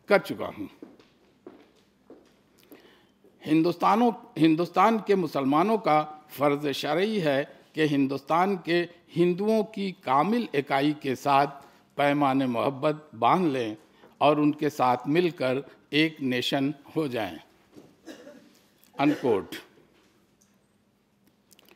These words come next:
मुत्तहिदा कौमियत के तसव्वुर को एक मुस्तहकम बुनियाद फराहम करने के लिए मौलाना कौमी ज़िंदगी में मुसलमानों की सरगर्म शि-, शिरकत के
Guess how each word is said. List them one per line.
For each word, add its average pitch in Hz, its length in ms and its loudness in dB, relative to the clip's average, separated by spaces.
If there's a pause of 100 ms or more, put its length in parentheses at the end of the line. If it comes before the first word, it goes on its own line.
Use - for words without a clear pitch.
(420)
मुत्तहिदा 196 480 4
कौमियत 202 580 2
के 190 80 2
तसव्वुर 170 480 2
को 139 460 -2 (180)
एक 160 220 2
मुस्तहकम 190 680 0
बुनियाद 147 460 2
फराहम 147 460 2
करने 127 360 -2
के 120 140 -6
लिए 117 380 -2 (300)
मौलाना 143 500 2
कौमी 185 460 0
ज़िंदगी 127 480 0
में 110 240 -6 (420)
मुसलमानों 151 580 2
की 175 180 -6
सरगर्म 165 720 0
शि-, 151 260 -4
शिरकत 131 560 -4
के 117 200 -2